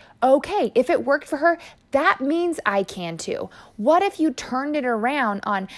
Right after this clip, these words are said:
how much it works for someone else and that's why it won't work for you based upon what you see? Why don't you change that to, like,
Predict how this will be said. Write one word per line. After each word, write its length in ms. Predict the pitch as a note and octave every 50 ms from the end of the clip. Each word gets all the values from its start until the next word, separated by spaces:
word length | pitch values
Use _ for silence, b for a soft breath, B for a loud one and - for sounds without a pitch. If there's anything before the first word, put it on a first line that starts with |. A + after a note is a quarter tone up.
| B B
how 220 | - - C#4+ D4 D#4
much 260 | D4 D4 C#4 - - -
it 180 | C4+ A#3+ -
works 260 | G3 A#3+ A#3+ A#3+ - -
for 140 | - B3+
someone 320 | G#3+ - C4+ A#3 A#3 G#3+ G#3+
else 240 | G#3 G#3+ A3 - - -
and 180 | A#3 A3 G3+
that's 240 | G3+ F#3 F3+ - -
why 340 | E3+ E3 F3 F#3 F3 G3 A3+
it 140 | C4+ D#4+ C4+
won't 160 | - - -
work 180 | E4+ E4 E4 -
for 140 | - E4+
you 320 | E4+ D4+ D#4+ E4 F4+ F#4+ F#4+ B B B B B B _
based 440 | - D4 E4 E4+ D#4 - - - - b b b b -
upon 600 | C#4 C#4 C4 B3+ C#4+ C4+ B3+ B3+ B3 A#3+ A#3+ -
what 300 | - A3+ A3+ C#4 C4 -
you 160 | A3+ A#3+ B3 A3
see? 420 | - - - B3 C4 C#4+ D#4+ -
Why 220 | - A3+ A#3+ C#4 E4+
don't 160 | G#4+ G#4 -
you 120 | C4+ C4+
change 440 | A3 - - - D#4 F4 G4+ F4+ C4
that 260 | A#3+ A#3 - - - -
to, 200 | - C4 B3 A3+
like, 320 | A3 A#3+ A3+ A3+ A3+ -